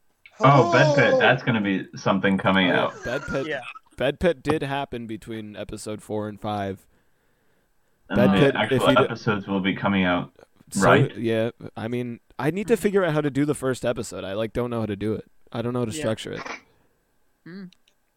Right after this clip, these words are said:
Speaker 4: Oh, uh, guys, we missed, uh, Confederate Heroes Day.
Speaker 3: <laughs>
Speaker 1: Uh, so, Alex, right now we are, we were talking about, um,
Speaker 2: Confederates.
Speaker 1: like, how long it's been since the last episode of the podcast,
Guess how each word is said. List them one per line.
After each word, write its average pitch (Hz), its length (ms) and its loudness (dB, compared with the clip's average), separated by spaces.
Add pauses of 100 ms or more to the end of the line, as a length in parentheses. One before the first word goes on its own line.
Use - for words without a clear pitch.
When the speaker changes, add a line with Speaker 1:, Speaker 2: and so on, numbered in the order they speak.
(180)
Speaker 4:
Oh, 170 280 0
uh, 160 140 -2
guys, 151 340 -2
we 175 80 -12
missed, 185 400 -14
uh, 147 200 -10
Confederate 160 580 -8
Heroes 156 400 -10
Day. 185 280 -6
Speaker 3:
<laughs> - 60 2 (680)
Speaker 1:
Uh, 101 360 -2 (1300)
so, 127 120 0
Alex, 120 600 4
right 117 240 4
now 113 260 6
we 107 260 0
are, 95 460 2 (300)
we 120 140 -2
were 120 400 -2
talking 123 400 2
about, 98 500 2 (880)
um, 95 360 2
Speaker 2:
Confederates. - 580 -6
Speaker 1:
like, 107 200 4
how 117 200 6
long 107 240 4
it's 104 160 -4
been 104 240 2
since 98 300 -4
the 95 80 -6
last 98 280 4
episode 104 380 -2
of 95 60 -4
the 98 80 0
podcast, 101 720 2